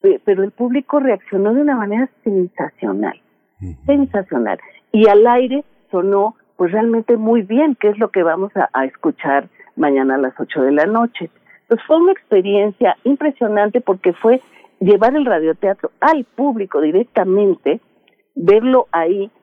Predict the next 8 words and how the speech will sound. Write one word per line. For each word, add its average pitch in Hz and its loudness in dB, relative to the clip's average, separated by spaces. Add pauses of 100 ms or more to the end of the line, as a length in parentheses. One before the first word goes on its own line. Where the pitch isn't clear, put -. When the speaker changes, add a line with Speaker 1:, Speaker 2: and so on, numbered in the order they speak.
(240)
Speaker 1:
y 208 2
estaba 240 -2
agradecidísimo 220 -2
por 196 0
haberles 202 -2
abierto 202 0
esta 175 -2
ventana 139 -2